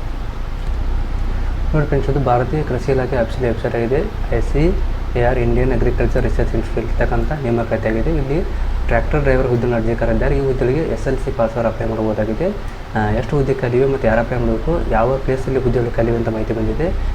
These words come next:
ಇದ್ರ ಬಗ್ಗೆ ವಿಡಿಯೋ ನೋಡೋಣ. ವಿಡಿಯೋನ ಎಲ್ಲೂ ಸ್ಕಿಪ್ ಮಾಡದೆ ಕೊನೆ ತಗೊಂಡು ನೋಡಿ ಫ್ರೆಂಡ್ಸ್, ಇದು ಇನ್ಫಾರ್ಮೇಷನ್ ಈ ರೀತಿ ಬರೆದುಕೊಟ್ಟಿದ್ದಾರೆ. ಇಲಾಖೆ ಹೆಸರು ಬಂದ್ಬಿಟ್ಟು ಭಾರತೀಯ ಕೃಷಿ ಸಂಶೋಧನಾ ಸಂಸ್ಥೆ ಐ ಎ ಆರ್ ಐ ಆಗಿರುತ್ತದೆ. ಇಲ್ಲಿ ಹುದ್ದೆಗಳ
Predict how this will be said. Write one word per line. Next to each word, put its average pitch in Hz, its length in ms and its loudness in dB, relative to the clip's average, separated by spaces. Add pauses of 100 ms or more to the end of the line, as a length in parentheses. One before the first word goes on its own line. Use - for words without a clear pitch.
(100)
ಇದ್ರ 135 100 4
ಬಗ್ಗೆ 135 180 4
ವಿಡಿಯೋ 120 200 4
ನೋಡೋಣ. 117 280 2
ವಿಡಿಯೋನ 123 340 4
ಎಲ್ಲೂ 131 340 4
ಸ್ಕಿಪ್ - 300 2
ಮಾಡದೆ 123 340 2
ಕೊನೆ 117 100 0
ತಗೊಂಡು 113 320 2 (460)
ನೋಡಿ 131 120 2
ಫ್ರೆಂಡ್ಸ್, 131 240 2
ಇದು 147 120 4
ಇನ್ಫಾರ್ಮೇಷನ್ 135 420 2
ಈ 127 40 4
ರೀತಿ 123 140 2
ಬರೆದುಕೊಟ್ಟಿದ್ದಾರೆ. 117 840 2 (760)
ಇಲಾಖೆ 135 200 2
ಹೆಸರು 131 240 0
ಬಂದ್ಬಿಟ್ಟು 120 300 0
ಭಾರತೀಯ 127 480 2
ಕೃಷಿ 127 320 0
ಸಂಶೋಧನಾ 123 480 -2
ಸಂಸ್ಥೆ - 440 0 (380)
ಐ 117 160 4
ಎ 151 160 4 (280)
ಆರ್ 117 120 4
ಐ - 20 2
ಆಗಿರುತ್ತದೆ. 113 500 2 (400)
ಇಲ್ಲಿ 135 140 4
ಹುದ್ದೆಗಳ 143 360 4